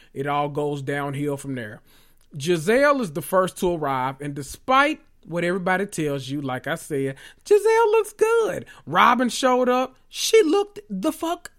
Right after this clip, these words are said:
good, okay? Their messy asses immediately went over to the table setting because, keep in mind,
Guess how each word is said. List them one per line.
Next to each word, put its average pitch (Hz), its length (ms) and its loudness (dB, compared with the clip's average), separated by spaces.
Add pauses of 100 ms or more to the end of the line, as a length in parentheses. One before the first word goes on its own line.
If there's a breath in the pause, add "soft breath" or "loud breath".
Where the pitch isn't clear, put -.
(120)
good, 302 520 0
okay? 269 480 -2 (500 soft breath)
Their 190 320 4
messy 196 460 0
asses 170 500 0
immediately 165 960 0 (260 soft breath)
went 180 320 -2
over 170 300 0
to 165 200 -6
the 151 100 -6
table 160 440 -2
setting 131 520 -6 (180 soft breath)
because, 156 340 -4
keep 233 220 0
in 208 100 0
mind, 165 380 0